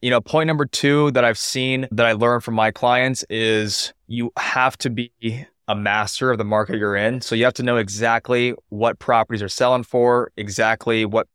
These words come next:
prices people are buying them for. The easiest way to lose money in real estate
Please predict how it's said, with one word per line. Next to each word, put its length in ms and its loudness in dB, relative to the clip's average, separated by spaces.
prices 340 -2
people 200 -4
are 80 0
buying 360 0
them 120 -2
for. 500 2
The 180 -8
easiest 360 0
way 100 2
to 60 2
lose 240 0
money 280 0
in 120 -2
real 200 2
estate 360 -2